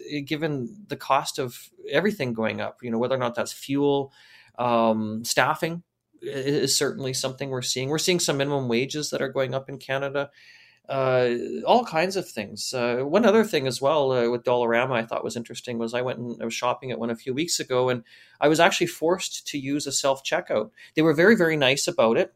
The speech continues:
Uh, met a very nice woman there. She was showing me how to use it, but I did not actually have the option to go and pay at the till. Uh, they were basically training me, and they didn't know who I was with Retail Insider, but training me as a consumer to go and use their self-checkout. Now, some stores definitely do have till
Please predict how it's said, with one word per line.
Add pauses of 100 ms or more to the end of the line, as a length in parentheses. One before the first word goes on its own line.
(100)
Uh,
met
a
very
nice
woman
there.
She
was
showing
me
how
to
use
it,
but (440)
I
did
not
actually
have
the
option (380)
to
go
and
pay
at
the
till.
Uh,
they
were
basically
training
me, (160)
and
they
didn't
know
who
I
was
with
Retail
Insider,
but
training
me
as
a
consumer
to
go
and
use
their (320)
self-checkout.
Now,
some
stores
definitely
do
have
till